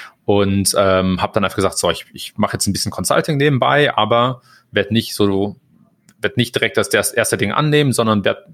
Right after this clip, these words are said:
werd gucken, was ich für Möglichkeiten hab. Und dann war G two eigentlich die beste Wahl für mich aus verschiedenen Gründen. Einerseits als, äh, Vice President, äh, das siehst du kaum im S-E-O-Bereich. Das hast du nur bei Unternehmen,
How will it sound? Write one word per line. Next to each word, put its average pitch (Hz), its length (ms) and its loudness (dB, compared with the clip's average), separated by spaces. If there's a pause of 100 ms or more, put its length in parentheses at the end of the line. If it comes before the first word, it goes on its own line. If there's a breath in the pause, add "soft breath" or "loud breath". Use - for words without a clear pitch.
(120)
werd - 140 -2
gucken, 104 280 -2
was 90 140 -2
ich 104 80 0
für 104 80 0
Möglichkeiten 95 640 0
hab. - 160 -4 (420 loud breath)
Und 92 180 -6
dann 123 240 2
war 120 260 4
G - 180 -2
two 131 260 -2
eigentlich 104 320 -2
die - 80 -10
beste 101 680 0 (1000)
Wahl 104 300 0
für - 200 -6
mich 127 220 0
aus 101 120 2
verschiedenen 120 360 2
Gründen. 151 680 -4
Einerseits 113 580 0
als, - 440 -4
äh, - 220 -12
Vice - 240 -2
President, 123 560 -2
äh, - 200 -14
das - 420 -6
siehst - 220 0
du - 40 -12
kaum 101 300 0
im 120 80 2
S-E-O-Bereich. 123 720 0
Das - 140 -8
hast 104 140 -4
du 104 40 -2
nur 107 140 2
bei 104 100 0
Unternehmen, 104 640 0